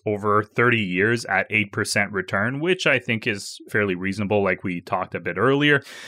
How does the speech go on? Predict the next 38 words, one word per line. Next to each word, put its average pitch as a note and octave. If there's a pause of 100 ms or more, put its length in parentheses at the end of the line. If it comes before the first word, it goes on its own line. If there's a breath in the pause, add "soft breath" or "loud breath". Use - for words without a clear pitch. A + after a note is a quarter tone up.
(140 loud breath)
you'd C#3+
be F3
looking C#3
at A2
a G#2
total A#2+
value G#2+
of G#2
seventy G#2
thousand F#2+
dollars F#2
and F#2+
actually F#2+
seventy F#2 (300 loud breath)
thousand G2+
four F#2+
hundred F#2+
twenty-seven C3+
dollars. C3 (280 loud breath)
And G#2+
that's A#2
starting B2
from G2
zero G#2+
dollars. F#2+
So -
it's F#2+
not A#2+
like A2+
you A2
had G#2
five G#2
grand G#2
already F#2+
started G2+ (160)
put G#2
in G#2
there. C3